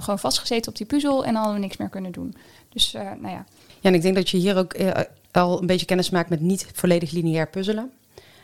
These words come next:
Speaker 2: En, eh, dat er dus ook, eh, vrij diverse puzzels in zitten. Dus, eh, waar we het nu een beetje over hebben is wat meer een logica, doelpuzzel. Eh, maar er is voor ieder eigenlijk, eh, wat, eh, wat wils. En inderdaad wat Micheline zegt, je wordt ook nog een keertje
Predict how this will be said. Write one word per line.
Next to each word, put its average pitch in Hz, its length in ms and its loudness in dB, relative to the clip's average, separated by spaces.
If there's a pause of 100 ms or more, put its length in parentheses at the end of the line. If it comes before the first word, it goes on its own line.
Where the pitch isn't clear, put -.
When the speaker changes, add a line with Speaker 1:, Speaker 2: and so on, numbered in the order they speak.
(140)
Speaker 2:
En, 175 340 2
eh, 170 320 0
dat 170 180 -2
er 165 60 -2
dus 165 180 0
ook, 165 260 0
eh, 160 480 0
vrij 170 200 0
diverse 156 380 0
puzzels 147 360 0
in 143 200 2
zitten. 147 440 0
Dus, 147 240 -2
eh, 156 100 -2
waar 151 160 0
we 147 60 -2
het 147 100 0
nu 156 100 2
een 151 80 0
beetje 151 220 -2
over 143 120 -4
hebben 147 180 -2
is - 60 -12
wat 151 120 -2
meer 156 160 2
een 151 100 0
logica, 156 760 0
doelpuzzel. 170 760 -2 (560)
Eh, 160 380 0
maar 156 320 0
er 160 80 0
is 160 140 -2
voor - 120 -10
ieder 156 200 2
eigenlijk, 151 520 -4
eh, 147 220 2
wat, 151 320 -4
eh, 151 200 -2
wat 156 160 -4
wils. 196 400 0
En 170 180 -2
inderdaad 151 300 -2
wat 151 120 -8
Micheline 147 360 2
zegt, 139 280 -2
je - 60 -10
wordt 147 200 0
ook 143 60 -2
nog 139 140 4
een 143 80 2
keertje 143 340 0